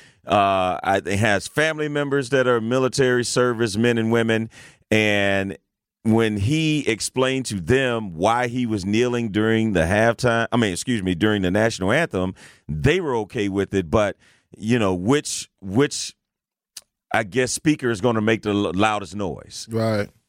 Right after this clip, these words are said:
Speaker 2: Mm-hmm.
Speaker 1: Donald Trump or Colin Kaepernick's cousin? <laughs> So it did become political.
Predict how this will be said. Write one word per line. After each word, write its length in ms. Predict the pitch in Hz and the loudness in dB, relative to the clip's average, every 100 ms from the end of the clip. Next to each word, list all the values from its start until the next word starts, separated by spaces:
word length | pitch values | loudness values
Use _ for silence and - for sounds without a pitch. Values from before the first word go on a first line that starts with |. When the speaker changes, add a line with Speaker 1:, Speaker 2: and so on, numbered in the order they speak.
| _ _ | _ _
Speaker 2:
Mm-hmm. 320 | 110 107 104 123 | -6 -2 -2 -2
Speaker 1:
Donald 300 | - 95 85 | -2 -4 -6
Trump 340 | - 156 175 - _ _ _ _ _ - | -2 0 0 -4 _ _ _ _ _ 0
or 500 | 151 156 143 135 127 _ _ _ | 2 4 2 0 -4 _ _ _
Colin 300 | - 165 156 | 0 0 0
Kaepernick's 480 | 131 151 135 127 123 | -2 -2 -2 -6 -6
cousin? 440 | - 131 90 60 _ _ _ - - | -2 -2 -4 -14 _ _ _ -2 0
<laughs> 140 | 151 120 143 - | 0 -2 -8 -4
So 540 | - 175 156 147 147 - 123 185 139 | 0 2 2 0 -4 -8 -12 -12 0
it 200 | 143 127 | 0 2
did 300 | 139 208 160 | 2 2 0
become 400 | 131 131 143 127 | -6 -2 0 0
political. 760 | 110 113 110 120 113 110 98 | -2 -2 2 2 0 0 2